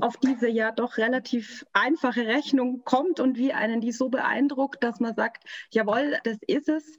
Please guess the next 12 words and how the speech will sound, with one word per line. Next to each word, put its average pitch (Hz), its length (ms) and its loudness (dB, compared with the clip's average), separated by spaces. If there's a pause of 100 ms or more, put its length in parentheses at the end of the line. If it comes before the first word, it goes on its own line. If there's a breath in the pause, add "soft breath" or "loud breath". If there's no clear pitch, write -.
(400 loud breath)
Jetzt - 140 -6
kam 240 220 0
gerade 254 160 0
die 233 140 -4
Frage 233 380 -2
im 226 220 -2
Chat, 247 460 -2
ob - 200 -4
denn 233 160 0
die 226 100 -4
ökologische 226 520 -2
Landwirtschaft, 220 840 -4